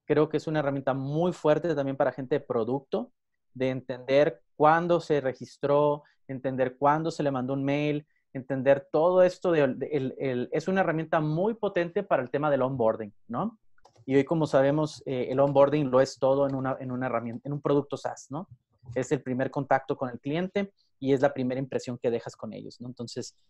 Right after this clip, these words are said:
si tienes una buena herramienta detrás, con un buen C R M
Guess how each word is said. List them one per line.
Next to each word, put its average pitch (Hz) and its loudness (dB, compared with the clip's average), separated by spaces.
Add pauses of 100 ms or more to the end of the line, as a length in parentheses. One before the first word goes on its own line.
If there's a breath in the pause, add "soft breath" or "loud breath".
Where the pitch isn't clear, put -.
(120)
si - -14
tienes 139 -2
una 147 0
buena 143 2
herramienta 135 0
detrás, 135 2
con 123 -8
un 120 -4
buen 131 -4
C 139 -2
R 127 2
M 139 -4